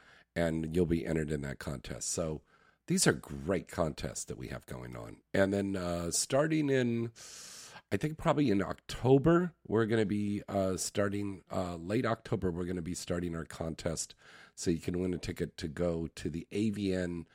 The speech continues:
two thousand twenty, and that's going to be at the Hard Rock Hotel and Casino. Yes, that's right. It is still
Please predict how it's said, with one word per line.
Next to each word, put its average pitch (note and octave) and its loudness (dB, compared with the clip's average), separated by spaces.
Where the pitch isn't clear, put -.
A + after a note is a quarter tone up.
two C3 -2
thousand A2 4
twenty, A2+ 4
and F#2 6
that's G#2 2
going G2 0
to - -2
be F2+ -2
at E2+ -4
the F2 -2
Hard G#2+ 4
Rock A2 2
Hotel G#2+ 2
and A2 0
Casino. G2+ 2
Yes, G2+ 0
that's D3+ 0
right. E3+ 4
It A#2+ 4
is E3 0
still A2 2